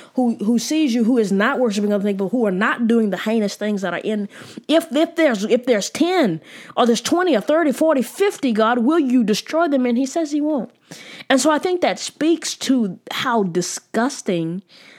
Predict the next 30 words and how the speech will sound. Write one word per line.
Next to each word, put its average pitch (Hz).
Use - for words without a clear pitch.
um, 180
of 190
the 190
sins 226
of 170
Sodom 175
and 170
Gomorrah 160
was. 233
Now, 170
what 202
the 185
sins 180
were, 226
we'll 180
discuss 170
that -
in, 170
in, -
in 165
just 220
a 170
couple -
of -
seconds. -
But -
what 220
I 196
love 240
here 175